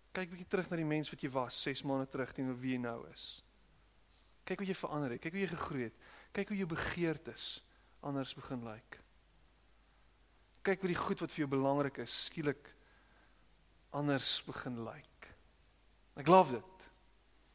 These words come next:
om te sien hoe mense verander. Hier's 'n paar van julle wat ek al vir baie lank ken, en, en, en om te sien hoe jy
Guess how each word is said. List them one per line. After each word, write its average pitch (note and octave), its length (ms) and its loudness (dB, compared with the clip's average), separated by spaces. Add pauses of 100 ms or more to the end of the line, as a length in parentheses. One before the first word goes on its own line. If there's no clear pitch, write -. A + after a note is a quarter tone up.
(320)
om C#3 80 -6
te - 80 -4
sien E3 240 4
hoe C#3 60 2
mense B2+ 280 0
verander. A2+ 440 -14 (580)
Hier's D3 120 -8
'n - 80 -14
paar F#3 200 4
van E3+ 120 -2
julle D#3 120 4
wat D3 100 2
ek C#3+ 120 -2
al C#3+ 200 2 (460)
vir D3 100 -4
baie C#3+ 240 8
lank B2+ 240 4
ken, B2+ 300 -2
en, - 0 -
en, C3+ 300 -6
en D3+ 160 -2
om D3+ 80 -4
te - 80 -6
sien - 300 4
hoe E3 100 4
jy C#3+ 360 6